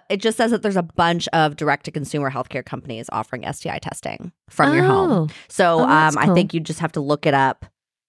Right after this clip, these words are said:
Speaker 1: see if you can get tested. Obviously, I think it's country dependent,
Speaker 2: Yeah, I would,
Speaker 1: province
Speaker 2: I would
Speaker 1: dependent, state
Speaker 2: imagine
Speaker 1: dependent.
Speaker 2: it is.
Speaker 1: Um,
Speaker 2: You
Speaker 1: but
Speaker 2: can
Speaker 1: there are ways
Speaker 2: Oh, that's good.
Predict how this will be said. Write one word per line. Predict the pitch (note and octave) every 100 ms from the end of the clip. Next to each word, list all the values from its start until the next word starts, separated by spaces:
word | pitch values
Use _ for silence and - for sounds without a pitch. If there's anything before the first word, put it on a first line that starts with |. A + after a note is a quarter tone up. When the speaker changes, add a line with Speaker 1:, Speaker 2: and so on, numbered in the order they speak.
| _ _
Speaker 1:
see | - D#3+ D3
if | C#3+
you | C#3+
can | C#3
get | C#3 B2+
tested. | D3+ C#3 C#3+
Obviously, | D#3 D3 -
I | C3+
think | - C3+
it's | -
country | - B2+ C3+ A#2+
dependent, | A#2 B2+ A#2+ A#2 A#2 F#2+ - -
Speaker 2:
Yeah, | A#3 F3+
I | F#3
would, |
Speaker 1:
province | C3 -
Speaker 2:
I | G#3+
would | A3
Speaker 1:
dependent, | A3 A3 G#3+
state | G3+
Speaker 2:
imagine | G3
Speaker 1:
dependent. | - B2+ G3+
Speaker 2:
it | G3+ F3+
is. | F3+ - -
Speaker 1:
Um, | F3+ D#3 C#3+
Speaker 2:
You | C3 -
Speaker 1:
but | F3
Speaker 2:
can | G#3+
Speaker 1:
there | G3 G3 F3
are | F3+ F#3+
ways | F3 G3+ D#3+ A#2+ - - _ _
Speaker 2:
Oh, | A#3
that's | B3 F#4+ E4+
good. | - E3+ F3+ A#3